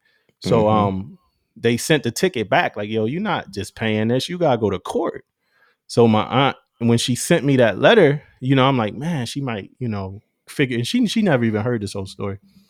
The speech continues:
Speaker 1: Um, she don't know what I was thinking as a nineteen-year-old, you know, kid. So I'm like, "She might think that I, you know, only decided to go to the Navy because of this ticket. So what do I have to do to prove that that's not the case?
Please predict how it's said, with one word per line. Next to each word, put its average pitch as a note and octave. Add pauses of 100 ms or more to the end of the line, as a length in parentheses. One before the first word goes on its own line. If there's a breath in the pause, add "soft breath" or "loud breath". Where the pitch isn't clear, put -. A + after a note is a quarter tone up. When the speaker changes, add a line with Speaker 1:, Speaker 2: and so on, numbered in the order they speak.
(440 soft breath)
Speaker 1:
Um, G2
she D#3
don't A2
know G#2
what G2+
I F#2+
was F#2
thinking G2+
as F#2+
a F#2
nineteen-year-old, F#2+
you A2
know, F#2
kid. A#2
So -
I'm C#3+
like, B2
"She F3
might B2+ (480)
think C#3
that A2+
I, A2+ (300)
you A#2
know, G#2+
only B2+
decided A2+
to G2 (220)
go A#2+
to B2
the G#2
Navy A#2+
because G#2
of G2
this - (140)
ticket. A3 (560 soft breath)
So A2 (300)
what B2
do B2
I A#2+
have B2+
to G#2+
do A#2 (100)
to G2
prove B2+
that G#2+
that's A2+
not G#2
the -
case? -